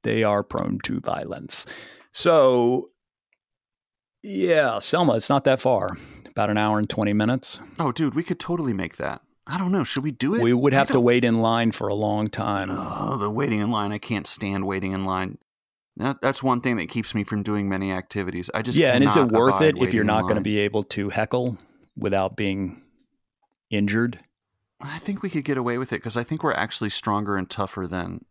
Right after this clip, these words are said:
Speaker 2: we think.
Speaker 1: Okay.
Speaker 2: And if people really wanted to fight us, I kinda think we would kinda do a good job fighting.
Speaker 1: Okay. Well, let's just see what happens tonight.
Speaker 2: All right. Okay.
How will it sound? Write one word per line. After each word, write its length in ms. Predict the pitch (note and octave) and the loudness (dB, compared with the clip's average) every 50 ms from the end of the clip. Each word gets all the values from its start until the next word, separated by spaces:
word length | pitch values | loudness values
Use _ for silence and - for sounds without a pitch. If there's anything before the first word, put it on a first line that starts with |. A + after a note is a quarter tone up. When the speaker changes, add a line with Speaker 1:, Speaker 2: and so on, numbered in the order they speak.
| - - | -18 -12
Speaker 2:
we 160 | - G2 F#2+ | -8 -8 -8
think. 440 | - - G2 F#2+ A2 B2+ - - _ _ _ _ _ _ _ - | -8 -6 -4 -4 -4 -4 -6 -10 _ _ _ _ _ _ _ -2
Speaker 1:
Okay. 380 | A2 A2+ - - - B2+ C#3+ - _ _ _ - | -2 0 2 0 0 0 -2 -6 _ _ _ -2
Speaker 2:
And 160 | A2+ A2+ A2 G#2+ | -2 0 0 -2
if 80 | - | -2
people 280 | - B2 A#2+ A#2+ A#2+ A#2+ | -2 -2 0 0 2 2
really 260 | A2+ A2 A2 A2 G#2+ | 2 4 2 2 2
wanted 280 | G#2+ G#2+ G#2+ A2 G2+ F#2+ | 2 2 0 0 -2 -4
to 80 | F#2+ | -6
fight 300 | - - G#2 G2 G2 A2 | -2 0 0 0 2 0
us, 180 | A2 A2 - - _ - | 0 -2 -2 -4 _ -4
I 120 | A2+ A2+ | -4 -4
kinda 560 | - - - - - - D3+ F#3+ A3 A3 G3 | -4 -6 -10 -10 -6 -4 -4 -2 -2 -2 -2
think 260 | - - D3+ C#3+ C#3 C3+ | -2 0 -2 -2 0 0
we 140 | C3+ B2 | 0 2
would 180 | A2+ A2+ A2 - | 2 0 -2 -4
kinda 320 | - - A2+ A2 A#2+ A#2 | -6 -4 -2 0 0 -2
do 200 | A2 - A2+ G#2+ G2+ | -2 0 0 0 0
a 40 | G2 | -2
good 220 | - G#2+ G2 F#2+ | -2 -4 -4 -4
job 320 | - G2 G2+ F#2+ G2 - | -2 -2 0 0 0 -4
fighting. 500 | - - F#2 F#2 F#2+ - A#2+ C3 C#3+ D3 _ _ _ _ _ _ _ _ _ - - | -4 -6 -4 -4 -4 -4 -4 -6 -6 -8 _ _ _ _ _ _ _ _ _ -4 -4
Speaker 1:
Okay. 400 | A2 C3 - E3 D3+ D#3 C#3+ G#2+ | -4 -2 0 -2 0 0 -2 -4
Well, 300 | - - A#2+ B2+ C3 B2 - | -2 0 0 0 0 0 0
let's 240 | C#3 D3+ - - | -2 -2 -2 -4
just 140 | - F#3 - | 0 0 2
see 100 | - A3 | 2 4
what 140 | F#3 D3+ B2 | 2 2 2
happens 340 | B2 B2 - - G#2+ - - | 2 0 0 -2 -2 -4 -4
tonight. 480 | - G2 F#2 F#2 F2+ F2+ F2+ F2+ - _ _ - _ _ _ _ _ _ _ - - - | -4 -4 -4 -2 -2 -2 -4 -6 -8 _ _ -20 _ _ _ _ _ _ _ -10 -4 -2
Speaker 2:
All 140 | D#3 C#3+ A2+ | 0 0 0
right. 280 | G2+ F2+ F#2 F#2+ E2+ - - | -2 -2 -4 -6 -8 -4 -2
Okay. 440 | E3 D3+ - - G#2 E2+ C#2 E2+ | -2 -2 -2 -4 -6 -6 -6 -6